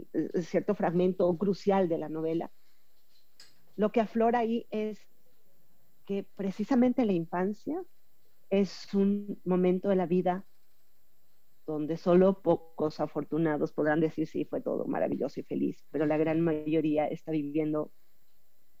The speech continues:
unas luchas dolorosas, complicadas, ya sea en sus hogares, ya sea en el propio espacio escolar. Está intentando entenderse, adaptarse,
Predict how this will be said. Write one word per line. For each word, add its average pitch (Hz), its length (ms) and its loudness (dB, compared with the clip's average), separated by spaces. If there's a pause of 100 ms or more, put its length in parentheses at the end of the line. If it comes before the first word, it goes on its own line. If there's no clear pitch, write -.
(340)
unas 165 240 -2
luchas 156 580 -2 (340)
dolorosas, 170 720 2
complicadas, 156 840 0 (600)
ya 180 100 8
sea 190 140 4
en 190 60 6
sus 185 200 -4
hogares, 190 400 4
ya 175 160 0
sea 180 160 -2
en 175 80 4
el 156 100 0
propio 185 380 -2
espacio - 440 -10
escolar. 147 560 -4 (580)
Está 180 260 2
intentando 170 680 6
entenderse, 170 840 2
adaptarse, 160 880 -6